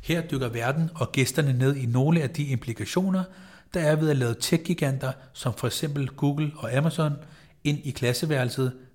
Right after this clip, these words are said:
via iPads – og Chromebooks. Og det er både spændende og foruroligende. Tusind tak, fordi du læste med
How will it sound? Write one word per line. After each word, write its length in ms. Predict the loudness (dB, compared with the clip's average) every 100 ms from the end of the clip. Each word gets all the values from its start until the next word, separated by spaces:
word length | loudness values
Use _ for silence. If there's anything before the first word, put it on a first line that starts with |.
| -6
via 280 | -2 0 -2 -6 -2
iPads – 480 | 0 0 -2 -4 -14 -18 -6
og 160 | -4 0
Chromebooks. 680 | 0 0 0 -6 -8 -14 -14 _ _ -20 -20 -10
Og 160 | -6
det 60 | -2
er 120 | 0
både 180 | 4 4
spændende 480 | 4 0 2 2 0 -6
og 80 | -4
foruroligende. 680 | -2 0 -2 -2 -6 -8 -12 -18 -20 -20 -20 _ _ -8
Tusind 380 | 2 4 4 2
tak, 220 | 2 2
fordi 200 | 2 2
du 80 | 4
læste 340 | 4 2 0
med 260 | 0 2